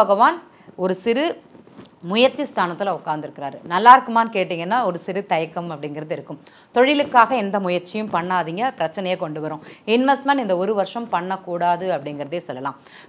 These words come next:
மீன லக்னம், அக்ஷய லக்னமாக போறவங்களுக்கு உங்களுக்கு காதல் எண்ணம் ஏற்பட்டதுன்னா உடனே சொல்லிருங்க, அதுல தயக்கம் அப்படிங்கிறது வேண்டாம். திருமணத்திற்காக பெண்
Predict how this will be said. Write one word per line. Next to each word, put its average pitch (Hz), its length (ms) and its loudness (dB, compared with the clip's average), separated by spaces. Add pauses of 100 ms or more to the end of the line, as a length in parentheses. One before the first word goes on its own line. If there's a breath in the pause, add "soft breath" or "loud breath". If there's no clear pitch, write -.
(120)
மீன 277 320 4
லக்னம், 233 340 2
அக்ஷய 240 320 0
லக்னமாக 190 540 0
போறவங்களுக்கு 160 580 -4 (360 loud breath)
உங்களுக்கு 190 280 -4 (120)
காதல் 254 400 8 (100)
எண்ணம் 175 300 -8
ஏற்பட்டதுன்னா 175 520 -6 (120)
உடனே 180 260 -2 (100)
சொல்லிருங்க, 165 400 -4
அதுல 160 160 -4 (100)
தயக்கம் 190 460 -4
அப்படிங்கிறது 151 420 -8
வேண்டாம். 143 240 -8 (380 loud breath)
திருமணத்திற்காக 254 880 2
பெண் 220 180 -4